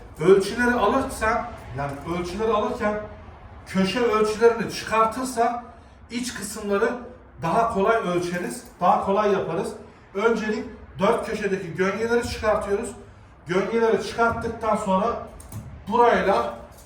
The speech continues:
şuranın arasını, oradaki gönye ile diğer taraftakinin arasını artık ölçtüğünüz zaman kaç tane spot koyacaksanız artık o size kalmış. İsterseniz doksan santimde bir koyabilirsiniz.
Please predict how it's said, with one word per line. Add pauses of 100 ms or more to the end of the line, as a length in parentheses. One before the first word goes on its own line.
(100)
şuranın
arasını,
oradaki
gönye
ile
diğer
taraftakinin
arasını (100)
artık
ölçtüğünüz
zaman (500)
kaç
tane
spot
koyacaksanız (320)
artık
o
size
kalmış. (380)
İsterseniz
doksan
santimde
bir
koyabilirsiniz.